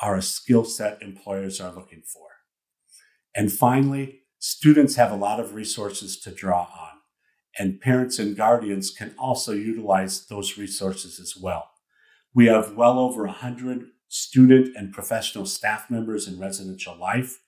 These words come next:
who are then well connected to hundreds of other professionals on our campus who all support students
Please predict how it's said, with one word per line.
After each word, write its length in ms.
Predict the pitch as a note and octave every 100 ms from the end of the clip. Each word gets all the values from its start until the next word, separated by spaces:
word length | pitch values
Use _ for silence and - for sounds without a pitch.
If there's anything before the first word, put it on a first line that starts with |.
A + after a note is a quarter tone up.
| _ _ _ _
who 100 | A2+
are 180 | G#2 G2
then 380 | G#2 A#2+ A#2 A2+
well 260 | A2 B2
connected 680 | - A#2+ A2 A2 - G2 F#2+
to 240 | - F#2+ F#2
hundreds 480 | A#2 A#2 B2+ B2
of 120 | G#2+ F#2+
other 480 | G#2 A2 A2+ A2 - _ _
professionals 920 | - G2 A2 A#2+ - A2 G#2+ - - _ _ _ -
on 200 | G2+ F#2+
our 240 | G2+ A#2
campus 680 | - A#2 G2+ - - - - _ _ _ _
who 200 | A2 G2+
all 200 | - A2
support 540 | A#2+ - C3 - A#2 A#2
students 760 | - A#2 G#2 G2+ G2 - -